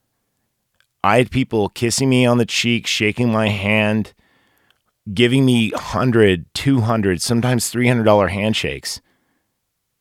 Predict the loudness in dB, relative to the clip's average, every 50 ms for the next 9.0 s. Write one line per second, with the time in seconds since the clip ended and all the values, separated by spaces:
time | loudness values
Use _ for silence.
0 | _ _ _ _ -4 -2 0 0 0 0 0 -2 -4 -4 0 2 4 4 4 4
1 | 4 2 2 4 2 0 -2 -2 -2 -2 -2 -2 -4 -4 -4 -4 -4 -4 -6 -6
2 | -6 -4 -4 -4 -2 0 -2 -2 -2 -4 -10 -12 -14 -14 _ _ _ _ _ _
3 | _ _ _ _ _ _ _ _ _ _ _ _ _ _ _ _ -2 0 2 2
4 | 2 2 0 -2 -4 _ _ -2 0 0 2 0 0 0 0 0 -2 0 2 2
5 | 2 2 2 -2 -8 -8 -6 -8 -8 -8 -8 -10 -14 _ _ _ _ _ _ _
6 | _ _ _ _ _ 0 2 2 4 2 2 0 0 0 -2 -2 -2 -2 -2 -4
7 | -4 -4 -6 -8 -10 -10 -12 -16 -20 _ _ _ _ _ _ _ _ _ _ _
8 | _ _ _ _ _ _ _ _ _ _ _ _ 0 2 2 4 4 2 2 0